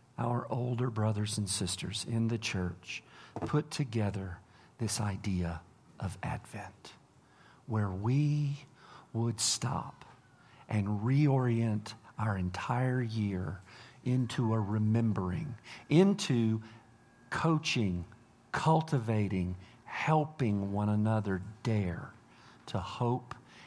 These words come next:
and anticipate again.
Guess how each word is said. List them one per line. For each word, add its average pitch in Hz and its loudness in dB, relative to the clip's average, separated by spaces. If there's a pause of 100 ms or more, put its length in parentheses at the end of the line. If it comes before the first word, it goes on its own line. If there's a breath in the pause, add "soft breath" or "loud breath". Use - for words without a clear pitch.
(120 loud breath)
and 98 -2
anticipate 92 -4 (800)
again. 85 -4